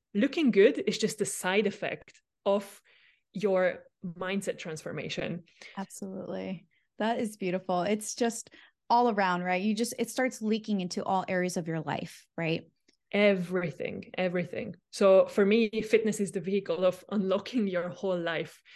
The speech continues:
Speaker 1: Um, this is how my own self-development journey started, and I'm still on it. Um, obviously, there are other ways as well, right? Uh, but this is how I can, um,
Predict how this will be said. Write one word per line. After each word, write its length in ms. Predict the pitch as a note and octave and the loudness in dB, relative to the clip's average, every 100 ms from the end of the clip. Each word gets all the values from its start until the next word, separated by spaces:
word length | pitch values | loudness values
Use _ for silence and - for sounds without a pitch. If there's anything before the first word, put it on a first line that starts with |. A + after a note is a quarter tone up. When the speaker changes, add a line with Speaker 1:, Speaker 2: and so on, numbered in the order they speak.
| - - - | -20 -20 -6
Speaker 1:
Um, 200 | F#3 F#3 F3 E3 | -4 -4 -4 -2
this 180 | G#3 | 2
is 140 | A3+ G#3+ | 2 0
how 380 | G3+ E3+ F3 F3 - _ | -2 0 0 -2 -16 _
my 300 | - F#3 F#3+ G3 | -4 0 2 2
own 200 | G3 F#3+ | 0 -2
self-development 920 | - F#3 F#3 F#3 F3+ - F3 F3 F3 - | 0 -2 0 0 0 0 -2 -4 -6 -10
journey 300 | - F3 E3 | -2 -2 -2
started, 440 | D#3 G3 G3 C4 A3+ | -6 -2 -2 -2 -4
and 100 | D3+ | -4
I'm 120 | E3+ | -6
still 320 | - - E3+ | -8 -4 -4
on 160 | D#3+ F#3 | 0 0
it. 260 | A3+ - - - | -2 -4 -12 -4
Um, 400 | F3 E3+ E3+ D#3 | 0 0 -2 -2
obviously, 280 | G#3 A#3 A#3 | 2 2 2
there 160 | G#3 G3 | 2 4
are 60 | |
other 200 | F#3 F#3 | 4 4
ways 280 | F#3 F3+ F3+ | 4 2 2
as 120 | E3+ | -4
well, 280 | E3 F3+ E4 - | -2 -2 -4 -6
right? 320 | F3+ G#3 E4+ - - - - - | -2 -2 -2 -10 -20 -20 -16 -4
Uh, 220 | F3+ F#3 F3 | -2 0 -2
but 140 | D#3+ | 0
this 200 | G#3 G#3 | 0 2
is 160 | G3 - | -2 -4
how 480 | F3+ F3 F3 F3+ - _ _ | -6 -2 -2 -2 -6 _ _
I 300 | E3+ E3+ E3+ | -6 -2 0
can, 460 | F3 F#3+ F3 F3 F3+ _ - | -2 0 0 0 -6 _ -10
um, 440 | E3 D#3+ D#3+ E3+ | -4 -4 -4 -8